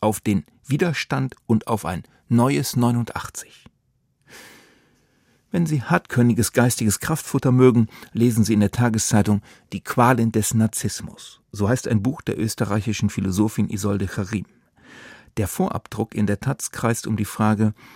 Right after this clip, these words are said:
wie kommt es, dass die Menschen für ihre Knechtschaft kämpfen, als sei es für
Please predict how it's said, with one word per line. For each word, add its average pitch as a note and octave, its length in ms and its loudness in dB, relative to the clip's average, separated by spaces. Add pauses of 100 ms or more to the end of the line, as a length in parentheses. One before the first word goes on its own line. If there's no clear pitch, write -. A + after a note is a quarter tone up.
(300)
wie F#3+ 180 -2
kommt F3+ 340 -2
es, D3+ 80 -8
dass C3+ 200 -2
die A#2 120 0
Menschen D#3 500 2
für - 140 -8
ihre A2+ 240 0
Knechtschaft - 840 -6
kämpfen, D#3+ 480 -2
als A#2+ 220 -2
sei C#3 260 0
es C#3 140 -4
für - 220 -4